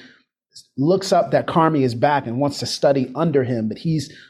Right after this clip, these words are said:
uninterested in being a mentor. Uh, there's a Black man named Marcus, who's the bread baker, but he desires to be a pastry chef.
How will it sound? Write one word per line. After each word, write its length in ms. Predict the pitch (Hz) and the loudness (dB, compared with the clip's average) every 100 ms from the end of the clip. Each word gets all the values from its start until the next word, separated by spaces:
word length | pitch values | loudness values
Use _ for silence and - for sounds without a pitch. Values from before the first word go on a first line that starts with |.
| _ | _
uninterested 680 | 185 175 175 165 156 - 143 | 0 2 2 2 0 0 0
in 140 | 131 123 | 2 2
being 200 | 131 123 | 2 2
a 40 | |
mentor. 720 | 117 127 123 127 120 117 113 - _ _ _ 123 | 2 2 2 2 2 2 -2 -6 _ _ _ -2
Uh, 60 | |
there's 200 | 131 131 | 2 2
a 60 | 127 | 0
Black 360 | 117 143 139 | 2 2 2
man 360 | 135 139 135 131 | -2 -2 -2 -2
named 400 | 131 120 117 113 | -2 -2 -4 -2
Marcus, 600 | 135 143 139 139 127 - | 2 0 2 0 0 -4
who's 400 | 135 127 123 - | 0 0 0 0
the 180 | 131 120 | 0 0
bread 300 | 110 131 131 | 2 0 2
baker, 460 | 151 156 170 180 180 - _ _ | 0 2 0 0 -6 -20 _ _
but 120 | 123 | -10
he 120 | 127 160 | -6 -2
desires 440 | 147 131 131 131 | 2 4 2 0
to 80 | 131 | -6
be 440 | 120 127 123 117 - _ | 0 2 2 -2 -12 _
a 60 | 120 | -10
pastry 460 | - 147 - 143 | 0 0 2 0
chef. 380 | 127 - 127 123 | 0 2 2 2